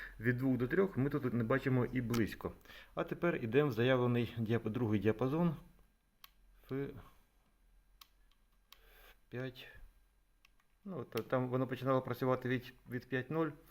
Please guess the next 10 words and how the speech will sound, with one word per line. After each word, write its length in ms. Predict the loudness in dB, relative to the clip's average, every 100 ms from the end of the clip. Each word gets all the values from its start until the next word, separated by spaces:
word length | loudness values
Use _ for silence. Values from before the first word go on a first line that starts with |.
| -20 -18
Тут 160 | -8 -4
вже 100 | 0
бачимо 400 | 0 -2 -2 0
мінус 360 | 2 0 -2 -4
дев'ятнадцять, 800 | -2 -2 0 -2 0 -4 -8 -12 -20 -20 -20 -20 _ _ _ _ _
п'ять 240 | -8 -4
і 60 | -2
один, 360 | 0 2 0 -2 -8 -20 _
мінус 320 | -10 -8 -10
сім. 380 | -12 -2 0 0